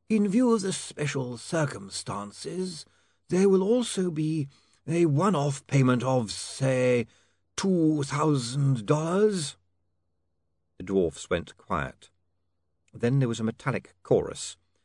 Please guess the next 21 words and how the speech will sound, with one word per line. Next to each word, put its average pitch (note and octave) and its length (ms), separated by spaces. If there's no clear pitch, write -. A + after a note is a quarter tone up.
Each A#3 320
dwarf D3 360
had G#2+ 120
laid G#2 380
down G2+ 320
his F2+ 180
type, D3 300
reached G#3+ 420
under G#2 200
the F2 140
stone F#2+ 520
and B2+ 200
pulled A#2 200
out D#2 180
a - 60
battle-axe. - 800
"That's - 640
agreed D3 720
then, E3+ 340
is C#3+ 340
it?" G3 260